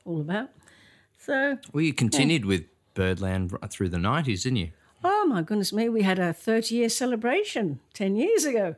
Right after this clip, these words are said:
Speaker 1: <laughs>
Speaker 2: Wow.
Speaker 1: Good grief. Now we call ourselves Boilerland. <laughs> Um, yeah, so, yeah, that's pretty well my career in, in a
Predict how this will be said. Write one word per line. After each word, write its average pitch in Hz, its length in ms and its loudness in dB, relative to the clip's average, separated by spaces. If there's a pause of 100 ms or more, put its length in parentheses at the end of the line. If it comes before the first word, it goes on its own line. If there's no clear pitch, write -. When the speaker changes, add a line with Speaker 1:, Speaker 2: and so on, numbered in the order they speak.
(140)
Speaker 1:
<laughs> - 180 -12
Speaker 2:
Wow. 98 440 2 (2250)
Speaker 1:
Good 226 200 -8 (140)
grief. 196 500 -2 (440)
Now 240 180 2
we 214 80 0
call 214 240 2
ourselves 214 400 0
Boilerland. 190 840 0 (140)
<laughs> 117 300 2 (1500)
Um, 294 460 2 (140)
yeah, 285 240 2
so, 254 420 0 (100)
yeah, 427 140 0 (140)
that's - 320 -4 (480)
pretty 220 160 -8
well 180 180 -6
my 160 240 -6
career 170 360 -6
in, 165 260 -6
in 170 160 -6
a 160 180 -8